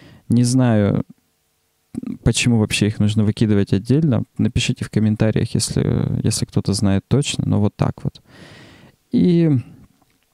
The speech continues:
э, н-, новую батарею заказал. Вот это все в одной посылке было. И четвертый предмет — это набор микрошвабр со средством для чистки матрицы в зеркальных фотоаппаратах, потому что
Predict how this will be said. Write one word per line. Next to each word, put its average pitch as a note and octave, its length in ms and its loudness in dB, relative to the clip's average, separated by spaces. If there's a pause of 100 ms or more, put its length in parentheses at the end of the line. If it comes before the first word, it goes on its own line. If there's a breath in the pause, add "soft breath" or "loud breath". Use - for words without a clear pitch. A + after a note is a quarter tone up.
(380)
э, - 40 4
н-, A#2 400 2
новую B2 320 4
батарею A2+ 380 2
заказал. A2 520 2
Вот A2+ 220 0 (180)
это C#3+ 320 0
все B2+ 180 2
в A#2 40 4
одной A2 200 2
посылке - 480 0
было. A#2 200 2
И A2+ 100 2
четвертый E3 480 0
предмет — B2 500 2
это A2+ 600 2 (140)
набор A#2+ 600 2 (640 loud breath)
микрошвабр A#2 920 0
со - 180 -4
средством B2+ 540 0
для A2+ 180 2
чистки - 400 -2
матрицы A#2 600 0
в - 40 0
зеркальных A2 520 0
фотоаппаратах, A2 640 0
потому - 340 -2
что - 480 -2